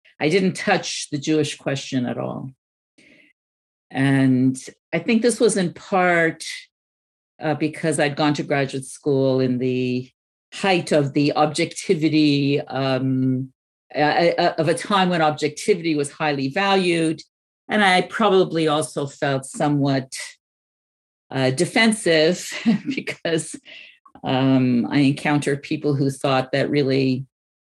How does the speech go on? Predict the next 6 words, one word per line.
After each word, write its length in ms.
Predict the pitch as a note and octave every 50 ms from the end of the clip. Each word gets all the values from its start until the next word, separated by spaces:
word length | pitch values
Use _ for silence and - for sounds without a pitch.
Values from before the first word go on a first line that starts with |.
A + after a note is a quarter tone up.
| _ _ _ _ _ _ _ _ _ _ _ _
uh, 320 | - C3 B2+ C3 C3 B2+ B2+ C3
Christians 480 | - - A#3 A3 A3+ A3 F#3+ - -
who 100 | - E3+
thought 380 | - - E3+ D#3 D3+ D3+ D3 -
that 340 | C#3 C#3 C#3 B2+ A#2 - - - - - - _ _ _ _ _ _ -
somebody 720 | - - F#3 D#3+ E3+ E3 D#3+ D#3 D3 D3 C#3+ C3+ C3+ -